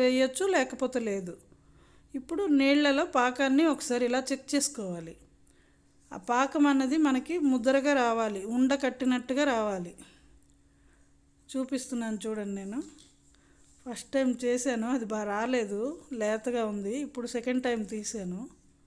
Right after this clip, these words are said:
చూడండి వచ్చింది కొంచెం ముద్దరగా. ఇంకొంచెం వస్తే సరిపోతుంది. రెడీ అయ్యింది. ఇప్పుడు మరమరాలను వేసుకొని బాగా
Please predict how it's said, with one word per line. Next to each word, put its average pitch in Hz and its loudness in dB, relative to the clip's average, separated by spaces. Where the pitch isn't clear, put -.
చూడండి 202 -8
వచ్చింది 214 -8
కొంచెం 220 -6
ముద్దరగా. 196 -8
ఇంకొంచెం 277 0
వస్తే 247 -4
సరిపోతుంది. 233 -2
రెడీ 240 2
అయ్యింది. 220 0
ఇప్పుడు 294 0
మరమరాలను 240 4
వేసుకొని 233 -2
బాగా 226 2